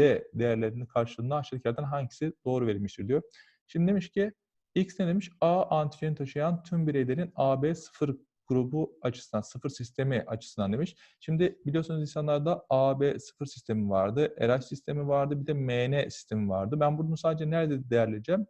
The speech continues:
A B sıfırda değerlendireceğim diye söyleyeyim. A antijeni taşıyorsa bu grup ya A grubudur,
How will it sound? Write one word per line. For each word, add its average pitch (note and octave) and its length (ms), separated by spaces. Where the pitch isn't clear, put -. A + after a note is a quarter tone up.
A C3+ 260
B F3+ 120
sıfırda A#2+ 580
değerlendireceğim G2 640
diye G2+ 100
söyleyeyim. D3+ 380
A F3 200
antijeni E3 440
taşıyorsa D#3 600
bu D3+ 160
grup F3 300
ya C#3 260
A C#3+ 220
grubudur, A#2+ 500